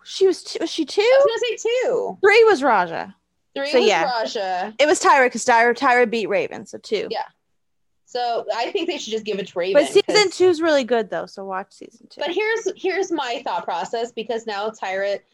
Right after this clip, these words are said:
Speaker 2: like, she threatened to kill RuPaul and all of the other queens and everything. I say, like, we should disqualify Tyra and give it
Speaker 1: Yes.
Speaker 2: Raven.
Speaker 1: Yes.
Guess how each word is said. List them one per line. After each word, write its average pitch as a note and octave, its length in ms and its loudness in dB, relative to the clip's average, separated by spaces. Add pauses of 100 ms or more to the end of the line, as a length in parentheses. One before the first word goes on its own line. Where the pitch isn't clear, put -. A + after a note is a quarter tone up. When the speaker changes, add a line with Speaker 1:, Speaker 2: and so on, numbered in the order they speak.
(200)
Speaker 2:
like, A3 80 -6
she D#4 180 -10
threatened E4 280 -4
to G4+ 80 -4
kill G#3+ 280 -4
RuPaul G3 520 -2
and G3 100 -4
all E3+ 180 -2
of F#3+ 120 -6
the G3 100 -2
other F3 140 -4
queens E3+ 320 -14
and A3 100 -4
everything. E4 600 -4 (360)
I B3+ 100 -4
say, D4+ 200 -6
like, C4 340 -4
we A3+ 160 -4
should G#3 360 -8
disqualify A#3+ 720 -4
Tyra A3+ 520 -4
and G#3 160 -6
give G3 200 -4
it - 240 -6 (880)
Speaker 1:
Yes. A3 360 -6
Speaker 2:
Raven. F3 260 -10 (1400)
Speaker 1:
Yes. - 400 -16